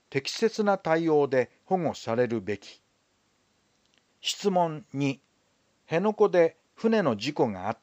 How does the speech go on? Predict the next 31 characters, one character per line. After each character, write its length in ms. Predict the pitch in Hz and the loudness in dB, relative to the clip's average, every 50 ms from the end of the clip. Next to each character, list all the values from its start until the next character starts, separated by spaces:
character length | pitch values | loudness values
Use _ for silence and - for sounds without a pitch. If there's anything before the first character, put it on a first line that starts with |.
| _ - | _ -14
た。 140 | 117 - - _ _ _ _ _ _ _ _ _ _ _ _ - | -14 -14 -14 _ _ _ _ _ _ _ _ _ _ _ _ -4
学 280 | - 131 139 147 - _ | 0 2 2 2 0 _
校 240 | - - 214 214 208 | 0 2 2 2 2
の 260 | 196 202 190 - - | 2 -2 0 2 2
安 160 | 170 190 190 | 2 2 2
全 280 | 175 170 196 190 180 - | 0 -2 -2 -2 -2 -2
管 260 | - 180 175 160 139 | -2 -2 -2 -2 -2
理 120 | 117 113 | -4 -4
は 180 | 104 101 98 95 | -4 -4 -6 -8
重 280 | 87 101 123 143 156 156 | -8 -4 -2 0 2 4
要 220 | 147 143 139 135 | 4 4 4 4
だ 140 | 127 127 123 | 2 2 0
が、 180 | 104 90 - - _ _ _ _ _ | 0 -4 -10 -14 _ _ _ _ _
政 320 | - - - 185 208 220 | -6 2 6 6 6 6
治 120 | 185 196 175 | 4 0 -2
的 340 | - 185 165 - 160 160 - | 0 -2 0 -2 -6 -8 -8
中 300 | - - - 175 190 196 | -6 -2 0 0 2 0
立 240 | 196 180 - 190 | 0 -4 -6 -4
の 160 | 170 165 160 147 | -2 -2 -2 -2
問 320 | 131 139 147 151 151 143 | -2 -2 -2 -2 -2 0
題 240 | 143 135 131 127 113 | 0 0 0 -2 -2
と 180 | - 147 135 | -2 -2 -2
は 160 | 110 90 85 - _ _ _ _ _ _ | -2 -2 -6 -10 _ _ _ _ _ _
分 240 | - 190 208 - 220 | 2 2 2 4 2
け 60 | 202 | 0
て 200 | - 127 92 87 | 0 -2 -6 -6
議 140 | 95 117 147 | -4 -2 0
論 200 | 139 123 104 92 | 0 0 0 -4
す 180 | - - 113 | -8 -10 -8
べ 120 | 104 110 104 | -6 -6 -8
き。 220 | - - - - | -8 -14 -20 -20